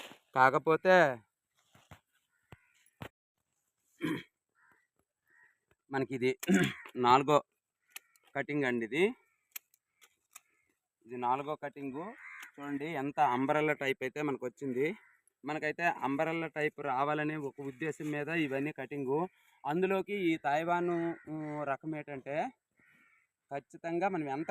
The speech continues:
కట్ చేస్తే అంత మనకు ఫైదా అండి. మరీ మరీ చెప్తున్నాను. చూడండి ఎగ్జాంపుల్ ఇక-, ఇక్కడ రాక మరి చూడండి, ఇక్కడ మనం కొమ్మ కట్ చేసాం.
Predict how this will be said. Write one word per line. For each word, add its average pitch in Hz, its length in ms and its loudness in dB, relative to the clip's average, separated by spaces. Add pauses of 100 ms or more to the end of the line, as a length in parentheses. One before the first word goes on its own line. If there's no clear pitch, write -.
కట్ 156 240 -4
చేస్తే 185 240 -6
అంత 170 340 -4
మనకు 208 300 -2
ఫైదా 143 240 -4
అండి. 147 380 -2 (180)
మరీ 139 280 4
మరీ 190 200 2 (100)
చెప్తున్నాను. 151 640 -4
చూడండి 175 420 2 (440)
ఎగ్జాంపుల్ 151 440 -4
ఇక-, 123 120 -8
ఇక్కడ 117 260 -10
రాక 110 240 -4
మరి 101 260 -16 (1200)
చూడండి, 151 260 8
ఇక్కడ - 320 2
మనం 160 240 10
కొమ్మ 151 260 8
కట్ - 260 2
చేసాం. - 240 0